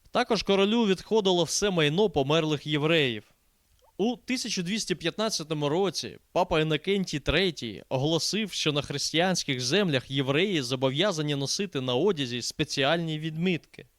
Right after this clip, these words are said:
Англійський король за гроші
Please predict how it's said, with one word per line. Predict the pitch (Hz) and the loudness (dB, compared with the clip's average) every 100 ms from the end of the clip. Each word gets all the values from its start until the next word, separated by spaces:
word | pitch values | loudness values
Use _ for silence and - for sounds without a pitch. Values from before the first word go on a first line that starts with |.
| _ _ _ _ | _ _ _ _
Англійський | 135 143 185 220 - 175 | 0 2 2 0 -2 -4
король | 156 160 220 170 - | 0 2 4 2 -2
за | 131 131 143 | -4 0 2
гроші | 180 233 - 135 | 2 2 0 -4